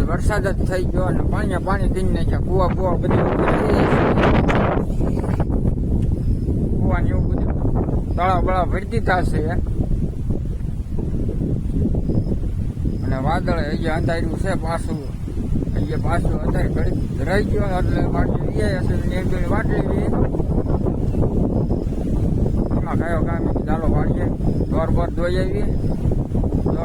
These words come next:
કે હજી તો પાંચ વાગ્યા છે. હાલો, જો આપણે કૂવે આંટો મારવા આવ્યા છીએ. કૂવો કેટલો ભરાણો છે,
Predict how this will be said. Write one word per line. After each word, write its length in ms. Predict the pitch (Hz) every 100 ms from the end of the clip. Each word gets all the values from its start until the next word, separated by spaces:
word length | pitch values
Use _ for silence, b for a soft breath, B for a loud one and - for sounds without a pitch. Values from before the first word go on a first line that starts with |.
| -
કે 80 | 147
હજી 240 | 147 - -
તો 80 | 170 170 170
પાંચ 240 | 190 190 -
વાગ્યા 360 | 202 208 202 185
છે. 180 | - - - - - - - - - - - - - - - - - - - - - - - - - - - - - - - - - - - - - - - - - - -
હાલો, 220 | 131 147 135
જો 120 | 143
આપણે 280 | 143 139 131 -
કૂવે 200 | 147 160 143
આંટો 280 | 151 156 147
મારવા 360 | 147 156 147
આવ્યા 280 | 170 190 170
છીએ. 260 | 139 139 151 - -
કૂવો 220 | 139 143 139 - - - - - - - - - -
કેટલો 260 | 147 147 113 -
ભરાણો 380 | 135 151 175 170 147
છે, 120 | 143